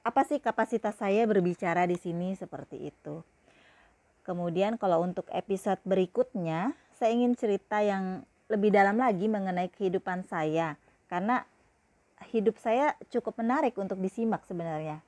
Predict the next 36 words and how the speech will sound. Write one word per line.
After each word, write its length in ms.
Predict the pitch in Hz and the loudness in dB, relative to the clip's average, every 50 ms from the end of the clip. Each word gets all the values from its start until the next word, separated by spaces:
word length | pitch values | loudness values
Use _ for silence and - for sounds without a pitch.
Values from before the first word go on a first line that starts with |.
| _ _ _ _ _ | _ _ _ _ _
Ya 160 | - 185 190 175 | -4 -2 0 0
nggak 240 | 170 170 160 - | 2 0 0 2
tahu 160 | 220 240 247 196 | 2 2 2 2
untuk 320 | 208 202 - 196 - - | 2 0 -4 -6 -6 -4
disimak 400 | 190 185 - - 185 185 180 - - - | -4 -4 -2 -4 -4 -4 -4 -4 -4 -4
oleh 160 | 180 180 170 | -2 -2 0
orang 320 | - 170 175 175 170 170 | 0 0 0 0 0 -2
lain 160 | 170 170 175 | -2 -2 -2
juga 240 | 170 170 160 175 - - | -2 -2 -2 -4 -4 -4
menarik 340 | - 175 175 165 156 160 165 - - | -6 -6 -6 -4 -4 -6 -6 -8 -10
atau 160 | - - 175 | -12 -10 -10
tidak, 400 | - 175 165 160 175 202 226 - | -8 -8 -4 -2 0 0 0 0
yang 160 | 208 190 180 | -2 -2 0
jelas 240 | 175 170 180 214 285 - _ _ _ _ _ _ _ _ _ _ - | 2 2 2 2 0 -2 _ _ _ _ _ _ _ _ _ _ -4
kalau 240 | - 190 185 185 190 - - | 0 2 2 2 2 0 -2
saya 400 | 208 180 170 170 175 180 175 175 - | -2 0 0 2 2 2 2 0 -2
kilas 320 | _ - 196 180 175 175 - | _ -2 -2 0 0 -2 -2
balik 400 | 185 175 170 170 190 240 247 - _ | -2 0 2 4 4 4 4 2 _
ke 160 | - 214 190 170 | -4 -2 -2 0
belakang 480 | 170 175 170 165 - - 214 226 220 | 0 0 0 -2 -4 -6 -8 -8 -6
kehidupan 480 | - - 196 165 175 - 170 170 180 190 | -4 -4 -4 -2 -4 -4 -6 -8 -8 -8
saya, 400 | - 233 233 208 185 185 196 208 _ | -6 -4 -2 0 0 0 -2 -4 _
saya 160 | _ - 226 226 | _ -4 -2 -2
merasa 400 | 214 202 190 190 - - 254 247 | -2 -2 -2 -4 -4 -6 -10 -10
kehidupan 480 | _ - 202 180 175 175 - 175 180 185 - | _ -6 -4 -4 -4 -4 -4 -6 -8 -6 -4
saya 320 | 190 180 190 208 202 - _ _ _ _ _ _ _ _ _ _ _ _ _ | -2 0 2 0 0 -2 _ _ _ _ _ _ _ _ _ _ _ _ _
cukup 320 | - 240 220 - - 202 | -2 -2 -2 0 -4 -6
menarik. 400 | 202 196 196 220 226 202 196 - _ _ _ _ _ _ _ _ _ _ _ _ - | -4 -2 -2 -2 0 -2 -2 -4 _ _ _ _ _ _ _ _ _ _ _ _ -12
Di 240 | - 185 190 202 196 | -4 0 0 2 2
mana 560 | 185 180 170 165 165 165 185 220 269 339 285 - _ _ _ _ _ - | 2 2 0 0 0 0 0 0 0 -2 -4 -10 _ _ _ _ _ -6
sebelumnya 560 | 226 202 196 196 196 185 185 190 214 254 320 | -2 2 4 4 4 4 2 0 0 0 0
saya 160 | - 285 277 | 0 -2 -2
sempat 400 | 277 277 240 220 - 220 214 - | -2 -2 -4 -2 -2 -4 -4 -4
mengalami 560 | 226 214 202 196 190 185 180 180 185 190 196 | -4 -4 -2 0 0 2 2 2 2 0 0
jatuh 340 | 175 160 185 165 160 - 180 | 2 2 2 2 2 0 -2
bangun, 520 | 160 175 202 247 262 247 240 233 233 240 | 0 0 2 2 2 4 4 4 2 2